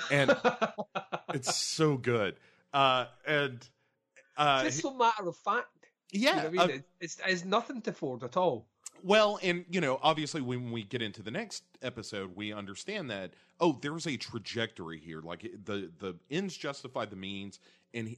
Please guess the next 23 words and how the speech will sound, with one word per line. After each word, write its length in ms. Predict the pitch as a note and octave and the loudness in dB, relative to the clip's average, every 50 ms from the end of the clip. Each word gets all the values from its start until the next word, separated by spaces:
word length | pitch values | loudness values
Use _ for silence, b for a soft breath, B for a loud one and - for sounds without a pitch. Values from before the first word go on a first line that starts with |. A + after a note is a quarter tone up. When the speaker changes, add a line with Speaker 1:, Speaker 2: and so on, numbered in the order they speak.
| _ - | _ -8
Speaker 1:
and 160 | A2+ A2 G#2 | -8 -8 -8
he 440 | F#2 - - F3 F#3 F#3 F#3 F3 - | -10 -10 -6 -6 -4 -4 -6 -8 -12
can 320 | - - C#3+ C3+ B2+ B2 A#2+ | -14 -10 -6 -6 -4 -4 -6
be 240 | - G#2+ G#2+ A2 - | -6 -8 -8 -8 -6
a 60 | G2+ | -8
little 320 | G2+ F#2+ G2 F#2+ F#2 F2+ D#2 | -8 -8 -6 -6 -6 -8 -8
reckless. 480 | D#2 F2 D#2 D2 _ - B1+ B1 - - | -8 -10 -10 -12 _ -18 -20 -16 -12 -8
Like, 200 | F#2 F#2 F#2 _ | -8 -8 -8 _
Ford 300 | - C3 C3+ C#3 C#3+ - | -8 -6 -6 -6 -6 -6
can 120 | - C3+ A#2 | -10 -10 -8
be 80 | A2 A2+ | -6 -6
a 60 | F#2+ | -6
little 220 | F#2 G2 F2+ E2 | -6 -6 -8 -8
reckless 560 | D2+ E2+ D#2+ D2+ - - D#2 D2+ D2 D2+ - - b b b b b b | -8 -10 -10 -12 -12 -14 -16 -16 -16 -16 -18 -20 b b b b b b
because 280 | - B2+ - - G#2+ - | -10 -8 -6 -6 -6 -6
Speaker 2:
Yeah. 60 | - | -6
Speaker 1:
he's 140 | G#2+ G2 - | -8 -8 -8
so 120 | - G2 | -8 -8
close 300 | F2 - - E2+ D#2 - | -8 -8 -10 -10 -10 -10
to 80 | - E2+ | -14 -16
the 180 | D2+ D#2 C#2+ C2+ | -16 -16 -18 -18
end 140 | C2 C2 - | -18 -20 -20
game. 100 | - - | -20 -20